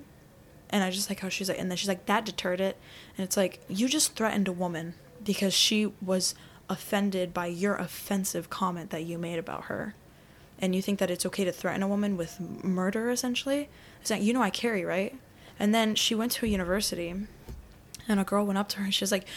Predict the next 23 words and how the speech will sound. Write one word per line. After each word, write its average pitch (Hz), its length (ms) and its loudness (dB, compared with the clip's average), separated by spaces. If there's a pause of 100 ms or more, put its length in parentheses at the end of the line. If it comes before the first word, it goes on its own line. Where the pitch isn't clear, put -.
(140)
"You 294 100 -2
know 302 140 0
I 294 100 0
carry, 277 440 0
right?" 208 280 0
Like, 190 140 -2
making 190 220 -2
fun 190 180 -2
of 202 100 -2
her. 247 200 2 (280)
And 196 120 2
she 220 120 2
had 208 160 2
her 208 100 2
bodyguard 185 800 0
go 196 140 4
up 196 140 4
to 202 80 -2
her, 185 40 -4
and 170 80 -6
she - 80 -4
was 185 80 2
like, 175 140 0